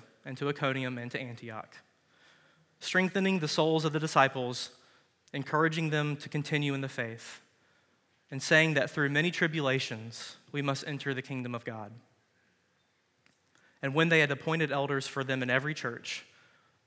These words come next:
with prayer and fasting, they committed them to the Lord in whom they had believed. After reading that,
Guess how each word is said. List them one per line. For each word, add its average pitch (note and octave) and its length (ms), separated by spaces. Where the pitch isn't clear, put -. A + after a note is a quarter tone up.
with B2+ 180
prayer D#3 300
and C#3+ 120
fasting, C3+ 440
they B2 100
committed C#3 380
them C3+ 180
to - 80
the C3+ 100
Lord B2 300
in B2 80
whom B2+ 240
they B2 100
had A#2 160
believed. A2+ 480
After D3+ 260
reading D#3 340
that, C3 300